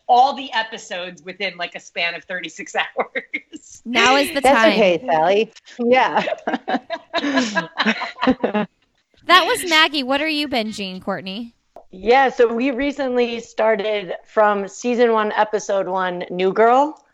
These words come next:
Speaker 2: Oh,
Speaker 4: Have
Speaker 2: that's
Speaker 4: you
Speaker 2: good.
Speaker 4: seen New Girl?
Speaker 3: Wow. Yeah.
Speaker 1: Oh, it's so good. <laughs>
Speaker 4: Yeah, it's so funny. Uh,
Speaker 1: So
Speaker 4: and
Speaker 1: funny.
Speaker 4: we hadn't, we haven't watched it in forever because they're done making 'em, but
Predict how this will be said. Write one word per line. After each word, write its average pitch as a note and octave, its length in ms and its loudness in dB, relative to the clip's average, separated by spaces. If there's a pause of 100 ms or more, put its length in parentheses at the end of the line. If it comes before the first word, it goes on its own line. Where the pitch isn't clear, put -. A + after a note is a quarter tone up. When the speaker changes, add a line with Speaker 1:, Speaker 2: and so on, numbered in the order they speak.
(140)
Speaker 2:
Oh, G3 400 -6
Speaker 4:
Have F#3+ 160 -2
Speaker 2:
that's - 80 -4
Speaker 4:
you A3+ 40 2
Speaker 2:
good. F#3+ 100 -8
Speaker 4:
seen A#3 180 0
New A3+ 140 2
Girl? F3+ 60 4
Speaker 3:
Wow. F3+ 640 4
Yeah. E3 300 0
Speaker 1:
Oh, D#4 240 2
it's D4 180 -10
so C#4 300 -2
good. B3+ 460 -4 (140)
<laughs> G#4+ 120 -10
Speaker 4:
Yeah, A3 380 6
it's - 240 -12
so A3+ 180 0
funny. G3 380 -8 (320)
Uh, A#3 460 2
Speaker 1:
So A#3+ 120 -10
Speaker 4:
and A#3+ 180 4
Speaker 1:
funny. A#3 120 -4 (100)
Speaker 4:
we A#3 120 4
hadn't, D4 380 2
we A#3+ 120 2
haven't D4 240 2
watched A3+ 340 0
it G3+ 140 -4
in F#3+ 180 -10
forever G3 580 -2
because F3+ 440 -12 (100)
they're F3+ 160 -6
done F3+ 300 -2
making G#3+ 400 -4
'em, B3 240 0
but F#3 320 2